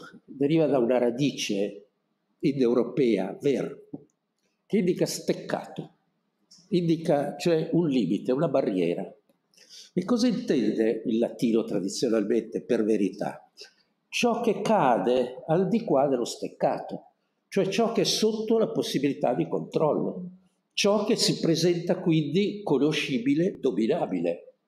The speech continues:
Fuori dallo steccato, ignoto, alterità,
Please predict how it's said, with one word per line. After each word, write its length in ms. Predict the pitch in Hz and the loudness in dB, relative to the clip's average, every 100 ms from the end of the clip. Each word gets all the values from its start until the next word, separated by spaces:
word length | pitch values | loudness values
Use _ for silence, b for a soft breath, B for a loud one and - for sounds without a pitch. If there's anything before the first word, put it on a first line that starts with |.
| _ _ _ _ | _ _ _ _
Fuori 280 | 214 156 | 0 2
dallo 160 | 123 120 | 2 2
steccato, 880 | 127 - - - - - 120 - - _ _ _ _ _ | 0 -2 -4 -6 -6 -4 -6 -6 -14 _ _ _ _ _
ignoto, 800 | 127 87 92 - 64 - - _ _ _ _ | 0 0 0 -2 -6 -6 -12 _ _ _ _
alterità, 920 | _ 95 - 107 90 92 82 - - | _ -6 -2 -2 -2 -2 -2 -2 -10